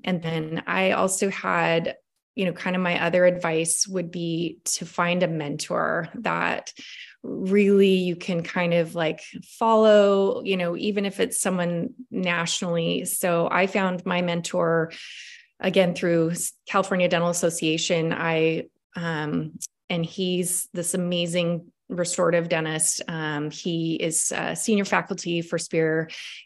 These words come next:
um, Doctor Jim McKee, and he's out of Chicago. And he has just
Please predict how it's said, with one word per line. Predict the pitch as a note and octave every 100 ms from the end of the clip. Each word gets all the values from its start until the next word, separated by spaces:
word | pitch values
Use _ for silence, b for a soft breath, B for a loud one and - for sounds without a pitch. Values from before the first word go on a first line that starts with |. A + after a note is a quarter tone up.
| E3
um, | D#3+ D3+ D3+ E3+
Doctor | F3+ E3 E3+
Jim | F3 E3
McKee, | E3 F3 D#3+ D#3 D#3+ -
and | E3
he's | D#3+ E3
out | E3 E3
of | D#3+
Chicago. | F#3 - D#3 D#3 D#3 D3+ D#3+ -
And | F3 D#3+ D#3 D#3+ D#3+ D#3+
he | - - G3 F3+ F3+
has | F3 F#3
just | F3 - -